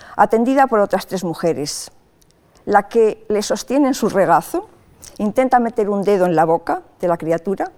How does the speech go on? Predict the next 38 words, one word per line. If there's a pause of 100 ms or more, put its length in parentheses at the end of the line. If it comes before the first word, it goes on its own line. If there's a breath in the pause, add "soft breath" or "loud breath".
(100)
la
vemos
aquí,
¿eh? (720 loud breath)
Mete, (280)
le
mete
un
dedo
en
la
boca, (300)
¿eh? (600 loud breath)
Otra
le
está
llevando (260 loud breath)
una
especie
de
jarrita,
probablemente
con
leche, (340 soft breath)
y
hay
otra
mujer (200)
que
tiene
una
estufita,
unas,
vemos
unas
llamas,
¿verdad? (360 loud breath)
Y